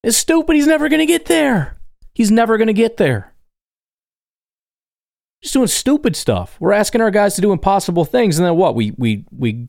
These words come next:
get in the film room and say, "Oh, your job is to do this, and you didn't do it." Yeah, stupid, because nobody could do that.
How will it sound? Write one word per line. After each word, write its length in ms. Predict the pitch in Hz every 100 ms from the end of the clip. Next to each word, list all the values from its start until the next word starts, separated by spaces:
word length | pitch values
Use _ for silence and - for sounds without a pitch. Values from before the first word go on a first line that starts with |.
| -
get 140 | 143
in 140 | 151 143
the 160 | 123
film 320 | - 143 156
room 120 | 165 160
and 60 |
say, 80 | 135
"Oh, 180 | 180 262
your 260 | 202 285
job 400 | 302 180 175 202
is 120 | 220 -
to 100 | 240
do 320 | 302 302 320
this, 340 | 339 - -
and 100 | 147
you 100 | 208
didn't 340 | 277 269 254 254
do 220 | 320 294
it." 280 | - - - _ _ _ _ _ _ _ _ _ -
Yeah, 200 | 294 269
stupid, 580 | - - 160 180 240
because 240 | 214 214 214
nobody 400 | 240 262 269 254
could 160 | 185
do 200 | 127 113
that. 360 | 98 92 -